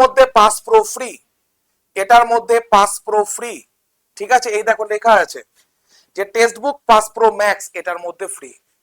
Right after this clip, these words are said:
কোর্স পাচ্ছ, তার সঙ্গে মক টেস্ট দেওয়ার সুযোগ পাচ্ছ, তার সঙ্গে টেস্ট সিরিজ দেওয়ার সুযোগ পাচ্ছ। এবং আর একটা ইনক্লুডেড ব্যাপার বলতেই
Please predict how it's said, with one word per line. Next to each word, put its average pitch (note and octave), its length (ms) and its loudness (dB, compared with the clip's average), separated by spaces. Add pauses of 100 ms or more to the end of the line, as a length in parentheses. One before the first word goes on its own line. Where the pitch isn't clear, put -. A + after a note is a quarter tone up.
(160)
কোর্স B3+ 200 -4 (100)
পাচ্ছ, A#3+ 220 2 (200)
তার F#3 200 -4
সঙ্গে G3+ 260 -12
মক G3 200 -4
টেস্ট A#3+ 220 -8
দেওয়ার A3+ 220 -6
সুযোগ G#3+ 200 -14 (100)
পাচ্ছ, A3 160 -8 (140)
তার F3+ 180 -8
সঙ্গে F#3+ 240 -16
টেস্ট A3+ 200 -8
সিরিজ B3 240 -12
দেওয়ার A3+ 220 -2
সুযোগ A3 260 -8
পাচ্ছ। A3 200 -4 (720)
এবং C#4+ 340 8 (1040)
আর G3+ 160 6 (100)
একটা D4 260 -4
ইনক্লুডেড B3 460 -6 (380)
ব্যাপার G3 260 0 (140)
বলতেই G#3 320 -8